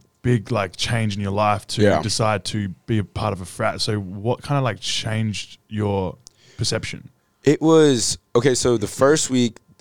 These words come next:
Speaker 2: I was informal, so I didn't go through the visiting the houses and stuff. I really didn't even get to meet anybody else except the people in Phi Gamma Delta, which,
Speaker 1: Mm-hmm.
Speaker 2: you know, was crazy for me to be able to just be like,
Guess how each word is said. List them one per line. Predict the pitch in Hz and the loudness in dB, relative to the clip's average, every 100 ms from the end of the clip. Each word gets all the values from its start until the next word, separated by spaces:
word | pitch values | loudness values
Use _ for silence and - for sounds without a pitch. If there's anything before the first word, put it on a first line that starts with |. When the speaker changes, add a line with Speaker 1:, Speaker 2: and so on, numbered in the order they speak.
| _ | _
Speaker 2:
I | 113 | 2
was | 127 107 | 2 -2
informal, | 98 98 82 - | -8 -8 -8 -6
so | - 101 | -2 2
I | 101 | 4
didn't | 117 104 | 2 0
go | 98 98 | 2 2
through | 95 95 | 2 -4
the | 87 87 | -4 -2
visiting | 87 87 85 85 | -2 -2 -4 -4
the | 80 | -6
houses | - 85 80 - - - | -2 -2 -2 -6 -8 -10
and | 78 | -8
stuff. | - 73 - | -6 -6 -2
I | |
really | 107 156 | 4 4
didn't | 131 104 | 4 0
even | 104 98 90 | -2 -2 -2
get | 90 | -4
to | 87 | -4
meet | 85 87 - | -6 -8 -6
anybody | 95 95 92 87 | -4 0 2 2
else | 82 80 | 0 -2
except | - - 87 - | -2 0 0 -2
the | - | -10
people | 87 - 80 | -10 -10 -14
in | 73 | -14
Phi | 80 - 71 71 | -18 -6 -4 -4
Gamma | 62 58 | -6 -10
Delta, | 50 50 57 | -12 -12 -16
which, | 73 - 110 | -18 -20 -20
Speaker 1:
Mm-hmm. | 98 95 - - _ | -10 -10 -10 -20 _
Speaker 2:
you | 110 | -2
know, | 113 104 | 2 2
was | 104 | 2
crazy | - 135 147 127 | 2 2 2 2
for | 107 107 | -2 -2
me | 104 | 0
to | 101 | 0
be | 92 98 | 0 2
able | 95 | 2
to | 90 | 0
just | 87 - | -4 -4
be | |
like, | 90 80 | -2 -2